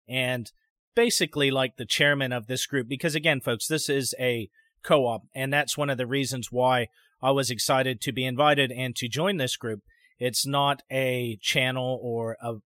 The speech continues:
a podcast network. It is a co-op, so there's a lot of collaboration. There's lots of help that goes on in and amongst the different people. So if you hear some podcast advertisements on here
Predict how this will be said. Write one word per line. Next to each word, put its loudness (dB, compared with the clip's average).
a -10
podcast 2
network. 2
It -4
is -4
a -6
co-op, 0
so -2
there's 0
a 0
lot 4
of -4
collaboration. 0
There's 0
lots 2
of -2
help 0
that -2
goes 0
on 2
in -2
and 0
amongst -2
the -6
different -2
people. -2
So 6
if 2
you 2
hear 0
some 0
podcast 4
advertisements 0
on -2
here -8